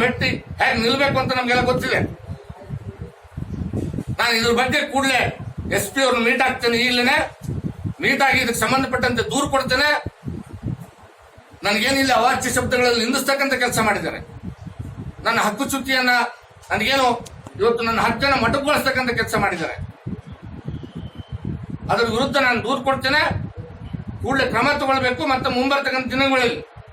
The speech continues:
ನಾನು ಇದಕ್ಕೆಲ್ಲ ಹೆದರೋನಲ್ಲ. ನಾನು ಶರಣ ಸಂಸ್ಕಾರದಲ್ಲಿ ಹುಟ್ಟಿ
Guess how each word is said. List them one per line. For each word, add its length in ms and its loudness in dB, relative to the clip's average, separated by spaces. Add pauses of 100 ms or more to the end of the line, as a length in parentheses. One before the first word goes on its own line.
(1200)
ನಾನು 200 2
ಇದಕ್ಕೆಲ್ಲ 360 2
ಹೆದರೋನಲ್ಲ. 460 2 (2750)
ನಾನು 240 4 (800)
ಶರಣ 240 2 (140)
ಸಂಸ್ಕಾರದಲ್ಲಿ 580 2
ಹುಟ್ಟಿ 160 -2